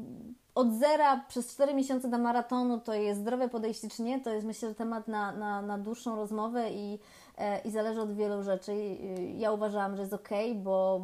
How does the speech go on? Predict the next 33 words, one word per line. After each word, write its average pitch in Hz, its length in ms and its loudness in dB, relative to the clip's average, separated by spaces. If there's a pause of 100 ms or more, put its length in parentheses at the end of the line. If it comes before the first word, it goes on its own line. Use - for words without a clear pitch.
bo 190 120 -2
to 190 120 -8
była 190 220 -2
kwestia, 185 500 -6 (180)
mm, 190 160 -4
tak 190 120 -4
naprawdę 190 420 -6
przyzwyczajenia, 190 760 -6 (220)
mm, 196 340 -8
stawów, 208 460 0
a 190 60 -2
wydolność 196 560 0
miałam 185 260 -6
z - 80 -18
kolarstwa. 202 540 -2 (720)
E, 247 500 6 (220)
ja 269 140 8
ten 453 120 2
maraton 440 420 0
przebiegłam, 202 600 0
to 269 80 -4
był 254 120 0
maraton 220 380 0
oczywiście, 208 480 -6 (240)
mm, 190 720 -4
asfaltowy 190 560 -4 (340)
i 247 60 -4
później 370 300 0
zachciało 381 400 -2
mi 359 80 -4
się 359 140 -2 (1160)
biegów 220 360 2
górskich. 180 540 -4